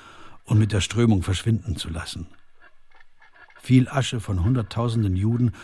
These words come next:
Russen und Polen wurde zudem auf dem Territorium der Krematorien verstreut und untergepflügt. Dieses Notizbuch lag wie andere auch in den Gruben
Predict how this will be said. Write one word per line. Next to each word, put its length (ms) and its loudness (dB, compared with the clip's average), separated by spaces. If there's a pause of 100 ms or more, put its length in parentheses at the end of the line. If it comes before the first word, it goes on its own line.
(160)
Russen 360 0
und 200 -2
Polen 380 -2
wurde 200 -2
zudem 400 -2
auf 160 -8
dem 160 -4
Territorium 640 -2
der 100 -4
Krematorien 760 -4
verstreut 540 -4 (480)
und 160 -4
untergepflügt. 840 -4 (1700)
Dieses 260 4
Notizbuch 680 -2
lag 280 0
wie 80 0
andere 480 2
auch 240 0
in 100 0
den 140 2
Gruben 480 0